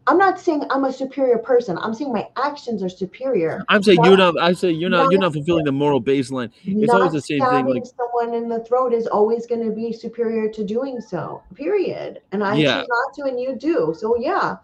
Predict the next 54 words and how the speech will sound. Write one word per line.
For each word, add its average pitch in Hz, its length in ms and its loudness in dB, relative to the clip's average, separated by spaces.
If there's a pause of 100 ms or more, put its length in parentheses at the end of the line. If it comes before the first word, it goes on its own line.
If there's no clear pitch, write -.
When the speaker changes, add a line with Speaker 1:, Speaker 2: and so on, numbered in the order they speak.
(260)
Speaker 1:
All - 100 0
Speaker 2:
I 370 40 2
Speaker 1:
right. 320 160 0
Speaker 2:
feel 117 100 0
so, 120 160 -6 (180)
like, 110 180 -4
we're 113 200 -2
all 117 80 0
born 113 260 -2
into 110 180 -6
this 98 240 -6
Nazi 107 440 -4
slaughterhouse. 101 760 -4
I - 20 -10
mean, 98 280 -8 (200)
who, 110 120 -8
what 107 120 -2
do 110 60 -2
you 107 80 -2
wanna 104 160 -2
do 104 220 -4
about 92 260 -4
it, 90 180 -6
right? 98 320 -4 (160)
Speaker 1:
Yeah. 160 280 -6 (200)
I 247 120 2
think, 302 280 -2
Speaker 2:
I - 40 0
Speaker 1:
I - 20 2
Speaker 2:
do - 80 0
Speaker 1:
think 175 120 4
Speaker 2:
believe 311 260 2
Speaker 1:
vegan 247 320 -4
D 233 60 -2
is 202 200 -2
right. 202 260 -2
These 202 180 -4
nice 208 280 -4
vegans 202 380 -4
are 180 140 0
a 180 40 -14
problem. 185 220 0
We 190 80 -2
got 240 260 0 (540)
pick 302 200 -2
me 294 160 0
vegans. 247 540 -4
We 226 140 -2
don't 254 160 -4
have 240 100 -12
time 196 300 -4
for 185 80 -6
your 175 200 -2
shit. - 440 -6